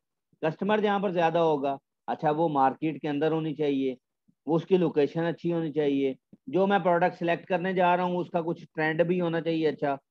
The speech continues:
ये तो नहीं कि मैं जो सिर्फ कोई off season की product उठा के बेचना शुरू कर दूँ। वो जो product है वो, अ, किसी trend को फॉलो ना, जैसे कोई ईद के ऊपर खाली जो है वो ईद से related product ना हो, जो seasonal ना हो, ये ना मैं सारा साल लेके बैठा रहूँ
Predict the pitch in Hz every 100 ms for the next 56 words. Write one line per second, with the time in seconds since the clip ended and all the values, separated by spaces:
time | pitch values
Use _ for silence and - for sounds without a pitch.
0 | _ - 135 160 180 180 196 202 185 190
1 | 185 190 180 185 170 160 180 160 156 160
2 | 175 170 175 165 165 160 160 165 151 151
3 | 151 151 143 147 143 139 131 127 120 123
4 | - _ _ _ _ _ _ _ _ _
5 | _ _ 131 135 180 202 214 214 190 190
6 | 185 180 202 196 180 185 190 196 196 196
7 | - 147 151 151 156 185 170 190 175 196
8 | 214 208 180 180 180 170 165 165 175 185
9 | 170 180 175 175 196 180 175 160 156 165
10 | 160 160 147 151 147 _ _ _ - 139
11 | 170 175 175 165 165 190 180 156 208 185
12 | 180 185 170 170 165 156 165 151 139 135
13 | - _ _ 147 151 180 175 202 202 185
14 | 175 170 185 190 185 175 170 175 180 170
15 | 160 165 165 151 160 170 165 156